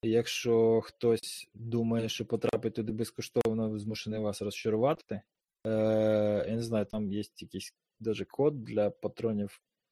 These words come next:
подкасту, якщо, якщо ви в слаці, то ви його бачили. Е, і двадцять третього листопада буде у вас Київ Мітап. Де він у нас буде? Він у нас буде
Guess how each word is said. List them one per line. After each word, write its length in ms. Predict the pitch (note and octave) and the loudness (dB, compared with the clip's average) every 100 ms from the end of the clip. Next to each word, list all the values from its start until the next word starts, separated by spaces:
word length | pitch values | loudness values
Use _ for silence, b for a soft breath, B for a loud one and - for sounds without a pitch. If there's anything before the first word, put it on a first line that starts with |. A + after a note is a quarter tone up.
| - | -10
подкасту, 640 | - - G2+ G#2 - - G2+ | -10 -6 2 2 2 -2 -2
якщо, 540 | G2 - - G2 F#2+ - _ | -2 -4 -8 -6 -6 -8 _
якщо 280 | A2 G2+ - | -14 -10 -4
ви 80 | G#2 | -4
в 80 | G2+ | -4
слаці, 420 | - A2 G#2+ A2 | 0 2 2 0
то 160 | - G#2+ | -4 -2
ви 140 | G#2+ G#2 | -2 -2
його 100 | G#2 | -2
бачили. 540 | G#2 A2+ - A2 G2+ - b b _ | 0 0 0 -4 -6 -10 b b _
Е, 500 | G#2 A2 A2 G#2+ G#2+ - _ | -2 2 4 4 2 -2 _
і 480 | - B2 C3 B2+ B2+ | -6 -2 0 2 0
двадцять 760 | A2+ A2+ A2+ B2 C3 - C3 - | -2 0 2 4 2 0 -2 0
третього 560 | B2+ C3 C3+ C#3 C3 B2+ | 4 4 4 4 4 4
листопада 720 | B2+ - B2 B2 C3 B2+ B2 | 2 -2 -4 6 6 8 4
буде 1000 | A2+ A#2+ B2+ A#2+ B2 A#2+ A#2+ A#2+ A#2 A#2 - _ _ - | 4 -2 -2 0 2 6 8 6 4 2 -6 _ _ -10
у 100 | A#2+ | -2
вас 340 | A2+ A2+ A2 - _ _ _ | 2 2 0 -6 _ _ _
Київ 400 | - A2+ A2+ A2 | -8 -4 -2 -2
Мітап. 440 | A2+ A2 C#3 B2+ - - _ - | -4 0 2 2 -4 -20 _ -6
Де 140 | A2+ | 0
він 80 | A2 | 2
у 120 | G#2 F#2+ | 0 -2
нас 120 | G2 | -6
буде? 260 | - E2+ G2 - - | -8 -8 -10 -12 -8
Він 120 | B2 | -4
у 60 | A#2+ | -2
нас 100 | A#2 | -4
буде 280 | A2+ A2 | -4 -4